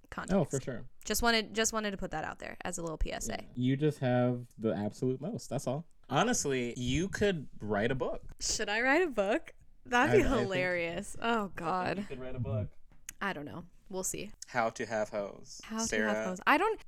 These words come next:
Speaker 1: here's the thing, though. I don't even know how I would describe, like, I don't know what I do differently. I'm sure that it's not that different. I'm sure plenty of other people have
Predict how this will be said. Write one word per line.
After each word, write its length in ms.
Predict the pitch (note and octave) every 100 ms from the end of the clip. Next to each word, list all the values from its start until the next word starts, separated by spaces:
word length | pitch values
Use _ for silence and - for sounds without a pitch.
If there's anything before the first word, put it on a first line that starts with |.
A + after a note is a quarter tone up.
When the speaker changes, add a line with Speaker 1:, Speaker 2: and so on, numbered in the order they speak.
| -
Speaker 1:
here's 280 | B3 F4 D4
the 80 | C#4+
thing, 200 | G#3 F#3+
though. 320 | F3 E3+ -
I 160 | G#3 G#3+
don't 180 | A#3+ A#3+
even 260 | G#3+ G3
know 460 | F#3 F3+ F3+ E3 E3+
how 240 | - F3 F3+
I 100 | E3+
would 160 | E3+
describe, 460 | F3 F3 - F3+ F3
like, 140 | F#3+ -
I 180 | F3+ F#3
don't 400 | F#3+ F#3 F3+ -
know 240 | F#3 F3
what 200 | F3 F3
I 120 | E3+
do 460 | E3 E3 F3 E3 E3 - C#3+ - - -
differently. 440 | F#3+ F#3+ E3+ D#3 -
I'm 120 | G#3
sure 260 | - B3
that 120 | B3+ A#3
it's 140 | A3
not 160 | G3+ G#3+
that 120 | G#3+
different. 320 | G3+ A3 G#3+
I'm 80 | G#3
sure 160 | - A3+
plenty 320 | - G#3+ A3
of 80 | G#3
other 140 | G#3+
people 280 | G#3+ G3+ G3
have 300 | F#3+ F#3